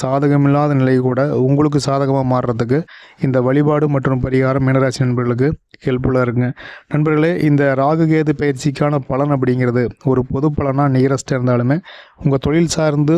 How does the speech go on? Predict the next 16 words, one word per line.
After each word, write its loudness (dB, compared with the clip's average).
உங்க 0
ஃபேமிலி 2
சார்ந்து 0
நீங்க 2
முக்கியமான 0
முடிவு 4
எடுக்கும்போது 2
உங்களுடைய 0
சுயஜாதகம், 2
உங்க -2
குடும்பத்தாரோட 0
சுயஜாதகத்தை 0
நீங்க -2
செக் -4
பண்ணிட்டு -2
மிக 2